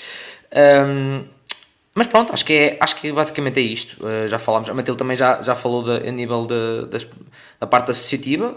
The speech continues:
e o porquê de, pronto, agora não, não fazer sentido, eh. Ba-, vai, vai que tu bates bem, dá uns toquezinhos de bola para o Brasil, <laughs> diz o outro. <laughs> Ahm, mas agora, só para, pronto, acho que já podemos praticamente, eh, terminar, são uns conselhos finais,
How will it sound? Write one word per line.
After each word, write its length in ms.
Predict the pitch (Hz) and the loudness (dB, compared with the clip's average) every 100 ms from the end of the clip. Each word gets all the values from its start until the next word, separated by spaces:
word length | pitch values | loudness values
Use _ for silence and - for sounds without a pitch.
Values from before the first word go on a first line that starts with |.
| - - | -12 -12
e 180 | 113 | -8
o 40 | 113 | -8
porquê 280 | 117 117 120 | -6 -2 -2
de, 380 | 117 120 120 117 | 0 -2 -2 -4
pronto, 260 | 107 127 113 | -10 -8 -4
agora 160 | 104 | -4
não, 240 | 107 113 104 | -4 -6 -8
não 100 | 113 | -6
fazer 240 | 113 117 | -6 -6
sentido, 520 | 110 120 120 170 190 | -6 -6 -4 -4 -4
eh. 160 | 95 - | -6 2
Ba-, 240 | 123 - - - - | 2 2 -8 -20 -8
vai, 240 | - 143 135 | 2 4 6
vai 140 | 135 143 | 4 4
que 60 | |
tu 60 | 127 | 4
bates 240 | 139 - | 4 4
bem, 260 | - 135 175 | 0 2 2
dá 100 | 147 | 0
uns 140 | 135 | 0
toquezinhos 400 | 123 117 135 120 | -2 -2 -4 -4
de 40 | 117 | 0
bola 220 | 123 123 | 2 2
para 80 | 120 | 2
o 60 | |
Brasil, 420 | 117 117 120 165 214 - | 2 0 2 2 2 -4
<laughs> 160 | 139 160 | -4 -2
diz 160 | 139 | 0
o 120 | 135 | 2
outro. 360 | 135 143 - - - _ - - | 4 4 2 -10 -16 _ -8 4
<laughs> 680 | 403 403 - - 185 - - - 359 320 - | 6 6 4 4 2 0 -12 -2 0 0 4
Ahm, 680 | 175 180 180 180 175 175 180 | 8 10 8 6 4 0 0
mas 220 | 185 196 196 | 2 2 4
agora, 300 | 226 226 135 | 6 6 6
só 140 | 143 151 | 4 2
para, 320 | 175 165 160 | 6 6 4
pronto, 320 | 131 131 - | 2 -2 -6
acho 180 | - 117 | -4 -2
que 60 | - | 0
já 80 | 123 | -2
podemos 380 | - 127 120 - - _ | 0 -4 -4 -8 -14 _
praticamente, 540 | 117 139 - 143 139 135 | -2 0 0 0 0 0
eh, 640 | 139 135 135 131 - 135 131 | 2 4 2 0 0 0 0
terminar, 460 | 139 135 135 139 - | -4 -2 2 4 4
são 180 | 196 | 2
uns 80 | 147 | 0
conselhos 400 | - 127 131 123 | 0 -2 -2 -2
finais, 480 | - 131 123 123 | -2 0 0 -2